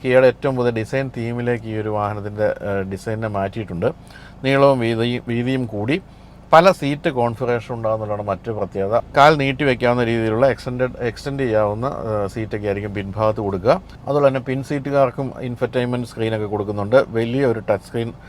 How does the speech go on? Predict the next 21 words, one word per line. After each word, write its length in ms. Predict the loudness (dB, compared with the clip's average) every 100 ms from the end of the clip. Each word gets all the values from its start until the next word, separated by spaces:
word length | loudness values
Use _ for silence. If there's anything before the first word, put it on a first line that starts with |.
| -20 -4
ആ, 120 | 2 4
മുൻഭാഗത്ത് 540 | 2 0 2 2 2
കാണാം. 300 | 0 0 -2 -6 2
സൺറൂഫ് 400 | 2 4 2 2
ഉണ്ടാകും, 320 | 6 6 6 4
adas 160 | 6 6
ഫീച്ചേഴ്സ് 400 | 4 -2 0 -2
ഉണ്ടാകും. 360 | 2 2 2
പിന്നെ 160 | -2 -4 -4
ടു 140 | -4 -4
പോയിന്റ് 240 | -6 -6
ടു 120 | -4 -2
ലിറ്റർ 320 | 2 2 2 -2 -20 -20 -20 0
ടു 40 | 4
ഹൺഡ്രഡ് 280 | 4 4
ബി 120 | 2 0
എസ് 160 | 0
പി 80 | -2
ഡീസൽ 480 | -2 -4 -4 -4 -4
എഞ്ചിനായിരിക്കും 640 | -4 -2 -2 -2 -6 -2
വരിക. 260 | -2 0